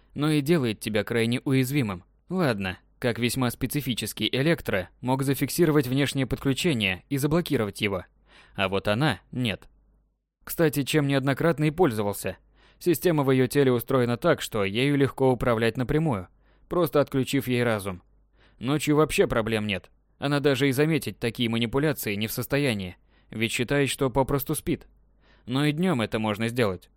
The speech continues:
Существуют специальные команды на подчистку любых следов подобного вмешательства.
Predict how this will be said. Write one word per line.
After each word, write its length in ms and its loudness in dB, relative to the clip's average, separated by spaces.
Существуют 600 2
специальные 540 0
команды 480 0
на 140 -4
подчистку 540 -2
любых 300 2
следов 500 0
подобного 460 -2
вмешательства. 720 -2